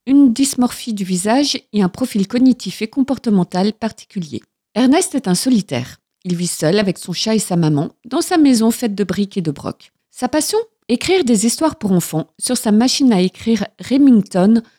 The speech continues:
dont il change les bandes usées régulièrement auprès de l'épicier. Après le décès de sa mère, Ernest va donc s'engager dans un vrai parcours du combattant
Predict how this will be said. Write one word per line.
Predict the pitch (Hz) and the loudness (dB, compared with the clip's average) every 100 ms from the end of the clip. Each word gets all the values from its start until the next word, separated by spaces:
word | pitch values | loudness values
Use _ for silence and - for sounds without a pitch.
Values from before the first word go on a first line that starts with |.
| _ _ | _ _
dont | 214 233 | -2 0
il | 285 262 | 2 0
change | - 339 339 | 0 -2 -2
les | 247 185 | 0 2
bandes | 190 185 | 2 2
usées | 240 214 202 - - | 0 2 0 -2 -4
régulièrement | 269 247 254 220 202 262 | -2 2 2 4 4 2
auprès | 269 254 | 2 0
de | 208 | 0
l'épicier. | 170 165 - - - - _ _ - | 0 -2 -10 -14 -16 -18 _ _ -10
Après | 202 - 370 | -8 0 2
le | 247 | 2
décès | 226 - 330 | 0 -2 -6
de | - | -4
sa | 220 | 0
mère, | 175 160 214 - _ | 0 0 -4 -10 _
Ernest | 226 254 349 - 254 | 0 2 2 0 -2
va | 226 | 0
donc | 233 | 0
s'engager | - 294 254 226 240 | 0 0 2 2 2
dans | 240 196 190 | 2 2 2
un | |
vrai | 185 - 294 | -2 -4 -4
parcours | 254 - 285 | -4 -2 0
du | 226 | 0
combattant | 220 226 185 175 165 | 0 0 0 -2 -4